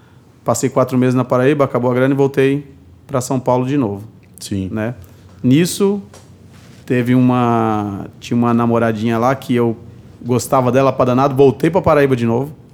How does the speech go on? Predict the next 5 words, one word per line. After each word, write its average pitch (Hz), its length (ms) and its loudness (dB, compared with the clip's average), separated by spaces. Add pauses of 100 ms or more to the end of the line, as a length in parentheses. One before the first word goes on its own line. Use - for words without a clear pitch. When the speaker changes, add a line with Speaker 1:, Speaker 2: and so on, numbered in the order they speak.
(1080)
Speaker 1:
E 131 40 -8
depois 147 640 4
vi 139 260 2
que 147 160 -4
tudo, 147 540 -2